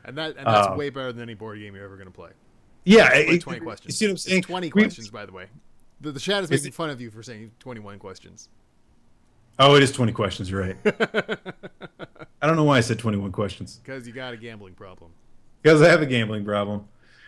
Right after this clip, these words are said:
Speaker 2: Um, yeah, so, uh, so, but I, as I remember, we laughed about that for the rest of the day. Like, it, it was like, "How the hell did that even happen?"
Speaker 1: Years later.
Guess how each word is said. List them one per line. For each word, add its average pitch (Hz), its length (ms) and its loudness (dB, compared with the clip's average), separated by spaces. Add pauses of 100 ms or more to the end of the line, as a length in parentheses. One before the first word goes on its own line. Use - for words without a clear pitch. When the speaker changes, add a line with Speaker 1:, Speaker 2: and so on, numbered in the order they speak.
(180)
Speaker 2:
Um, 131 460 4 (320)
yeah, 165 260 4
so, 147 480 0
uh, 113 540 2
so, 143 320 0 (260)
but 143 160 6
I, 151 80 10
as 147 260 4
I 160 60 6
remember, 135 760 2
we 135 240 2
laughed 165 300 4
about 135 240 2
that 117 180 4
for 117 80 -6
the 104 80 -2
rest 113 220 4
of - 60 -12
the 110 80 0
day. 107 340 0
Like, 107 380 -4
it, 120 80 -10 (280)
it 131 180 -16 (140)
was 117 140 -6
like, 117 260 0
"How 135 240 2
the 147 160 2
hell 120 320 2
did 117 140 -2
that 107 180 2
even 104 180 0
happen?" 101 340 2
Speaker 1:
Years - 120 -14
later. 92 300 -20